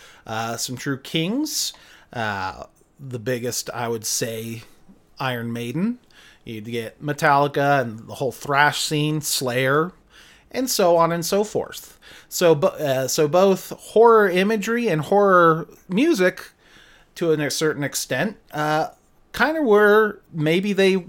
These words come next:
helped each other, uh, maybe they didn't, but they were both, uh, by the eighties,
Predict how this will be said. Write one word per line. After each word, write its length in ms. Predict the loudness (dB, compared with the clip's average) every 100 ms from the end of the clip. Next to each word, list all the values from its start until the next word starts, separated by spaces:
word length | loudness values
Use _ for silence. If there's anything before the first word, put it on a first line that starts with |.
| -2
helped 280 | 0 0 -2
each 160 | 2
other, 440 | 4 6 4 0 -4 -2
uh, 240 | 2 4
maybe 260 | 2 0 0
they 120 | 0
didn't, 300 | 0 -2 -2
but 220 | 0 2
they 120 | 0
were 80 | 0
both, 380 | 0 -2 -4 -20 -20 -20 -20 -4
uh, 180 | -2 2
by 200 | 2 2
the 120 | 0
eighties, 480 | 0 0 -2 -4